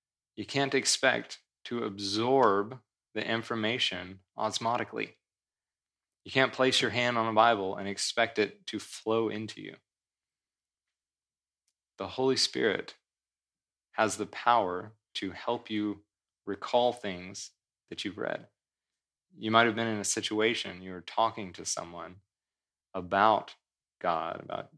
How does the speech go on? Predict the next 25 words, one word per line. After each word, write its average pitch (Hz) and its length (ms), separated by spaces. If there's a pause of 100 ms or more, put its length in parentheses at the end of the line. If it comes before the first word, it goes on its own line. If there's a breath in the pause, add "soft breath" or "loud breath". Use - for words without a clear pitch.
(140)
Jesus, 90 680 (920 soft breath)
and 92 80
all 123 180
of 127 60
a 110 40
sudden, 107 600
these 98 200
scriptures 104 640
that - 180
you 98 80
had 90 120
forgotten 107 640
you 95 100
knew 104 540 (300)
come 104 200
to 104 80
your 110 100
mind. - 380 (920)
And 98 140
you 98 100
can 95 460
either 95 280
rattle 101 280
them 95 180
off, 110 440